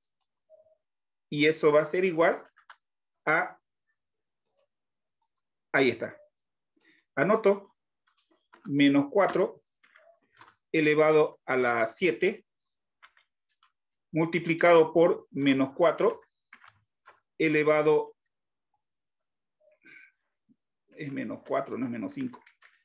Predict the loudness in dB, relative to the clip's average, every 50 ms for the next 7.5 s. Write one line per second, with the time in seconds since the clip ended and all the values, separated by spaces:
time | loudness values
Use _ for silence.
0 | _ _ -12 -6 -4 -4 -2 -2 -4 0 2 2 2 2 2 0 0 0 0 0
1 | 2 2 4 4 2 2 0 -2 -4 -2 -2 -2 -2 -2 -4 -4 -4 -4 -6 -6
2 | -4 -2 -2 -2 -4 -6 -14 _ _ _ _ _ _ _ _ _ _ _ _ _
3 | _ _ _ _ -2 0 0 0 0 -2 -4 -12 _ _ _ _ _ _ _ _
4 | _ _ _ _ _ _ _ _ _ _ _ _ _ _ _ -20 -20 -20 -20 -20
5 | -20 _ _ _ _ _ _ _ _ _ _ _ -4 -2 0 0 0 0 2 2
6 | 2 2 2 2 0 2 2 2 -2 -2 -4 -8 -6 -4 -2 -2 0 -2 -2 -2
7 | -4 -6 -4 -2 -2 -2 -2 -2 -6